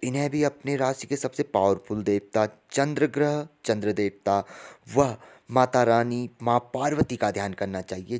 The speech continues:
जिससे कि अन्य माहों की तरह यह माह भी इनके लिए शुभ साबित सिद्ध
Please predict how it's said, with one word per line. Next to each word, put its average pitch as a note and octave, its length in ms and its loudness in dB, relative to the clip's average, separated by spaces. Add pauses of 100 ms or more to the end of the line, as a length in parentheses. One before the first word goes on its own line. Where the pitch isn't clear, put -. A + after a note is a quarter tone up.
(120)
जिससे - 320 -8
कि - 140 -8
अन्य C#3 320 -2
माहों G2+ 280 -2
की F#2+ 140 -12
तरह F#2 300 -8
यह G#2+ 160 0
माह F#2 220 -6
भी F2 200 -8
इनके E2+ 320 -10
लिए A#2+ 280 -2 (340)
शुभ D3+ 440 2 (280)
साबित A2 680 0 (100)
सिद्ध - 500 -6